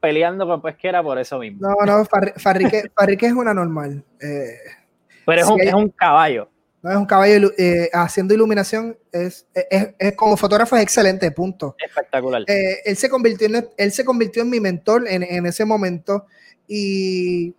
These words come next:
Speaker 2: y hablando, charlando con él, le decíamos, este, "Farrique, eh, me está", todo comenzó por un quinceañero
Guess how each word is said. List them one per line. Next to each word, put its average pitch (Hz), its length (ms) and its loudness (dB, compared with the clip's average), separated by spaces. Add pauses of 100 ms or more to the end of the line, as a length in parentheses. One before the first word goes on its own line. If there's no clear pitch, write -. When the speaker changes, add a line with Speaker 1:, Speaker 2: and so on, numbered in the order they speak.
(340)
Speaker 2:
y 196 120 0
hablando, 190 480 2
charlando 185 400 0
con 214 180 0
él, 220 140 0
le 208 80 2
decíamos, 175 840 -6
este, 160 300 -8
"Farrique, 202 840 -2
eh, 156 80 -6 (500)
me 170 80 -4
está", 180 460 0 (800)
todo 220 220 6
comenzó 247 760 2 (600)
por 190 140 0
un 196 100 -4
quinceañero 170 760 -2